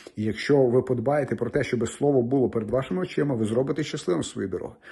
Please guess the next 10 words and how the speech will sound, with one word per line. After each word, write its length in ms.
Ви 180
побачите, 640
як 160
життя 320
небес 520
зробить 380
вас 220
відважним 580
і 100
переможним. 600